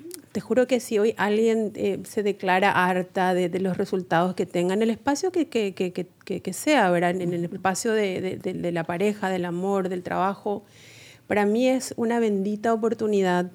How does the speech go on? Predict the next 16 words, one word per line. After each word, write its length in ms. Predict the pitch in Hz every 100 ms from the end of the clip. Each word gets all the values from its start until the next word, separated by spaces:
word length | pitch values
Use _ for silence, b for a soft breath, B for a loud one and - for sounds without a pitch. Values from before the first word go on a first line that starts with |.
| -
de, 320 | 190 185 175
de 120 | 180
resolver 760 | 185 196 - 185 180 180 180 190
medianamente 720 | 185 180 175 190 185 175 180
el 80 | 175
hecho 220 | 170 -
de 60 | 180
hacer, 480 | 170 185 175 170 170
de, 140 | 175
de 160 | 185 175
hacer 320 | - 190 190
terapia. 560 | 175 160 151 - 165 - B B B B - -
Y 280 | 233 285 - b b b b b _ -
vos 340 | 180 220 359 294
me 80 |
ayudaste, 680 | 208 170 165 170 - 220 302